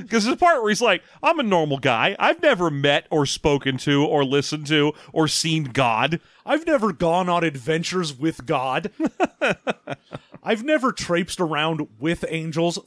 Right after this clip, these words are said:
Speaker 2: fighting angels."
Speaker 1: I mean, they do actually meet God at, at some,
Speaker 2: Yes,
Speaker 1: yeah,
Speaker 2: they
Speaker 1: they
Speaker 2: do.
Speaker 1: do. Not just, not just angels and evidence of God.
Speaker 2: Yes,
Speaker 1: but,
Speaker 2: indeed.
Speaker 1: but just God.
Speaker 2: Yes, he is a major character.
Speaker 1: Okay, good, yeah.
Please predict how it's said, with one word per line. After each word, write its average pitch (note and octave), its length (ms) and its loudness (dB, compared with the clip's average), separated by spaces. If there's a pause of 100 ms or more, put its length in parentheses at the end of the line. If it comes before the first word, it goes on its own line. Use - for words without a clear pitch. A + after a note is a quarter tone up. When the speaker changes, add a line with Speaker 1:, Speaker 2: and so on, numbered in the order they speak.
Speaker 2:
fighting E3 420 -2
angels." E3 600 -2 (380)
Speaker 1:
I - 60 2
mean, F#3 180 2
they G#3+ 160 2
do A#3+ 240 0
actually G3 340 2
meet E3 280 2 (480)
God A#2 400 0
at, G#2+ 160 -6
at A#2+ 120 -4
some, C3 140 0
Speaker 2:
Yes, - 160 0
Speaker 1:
yeah, C#3+ 140 2
Speaker 2:
they B2+ 100 0
Speaker 1:
they - 60 0
Speaker 2:
do. - 80 0
Speaker 1:
do. B2 60 0
Not C#3 180 2
just, - 280 -2
not D#3 180 0
just E3+ 180 -2
angels D#3+ 420 0
and D3 140 -2
evidence C#3+ 480 0
of A#2+ 120 -4
God. G#2 360 -2 (200)
Speaker 2:
Yes, C#3+ 160 -8
Speaker 1:
but, F3 120 2
Speaker 2:
indeed. C#4 280 -2
Speaker 1:
but D#3+ 100 0
just D#3 220 -2
God. G#2+ 480 -2 (120)
Speaker 2:
Yes, D3+ 480 -2
he F#3+ 160 -4
is G3+ 120 0
a F#3+ 80 -2
major G3 380 -4
character. A#3+ 680 -2
Speaker 1:
Okay, C#3+ 340 0
good, G#2+ 340 0
yeah. G#2+ 200 -2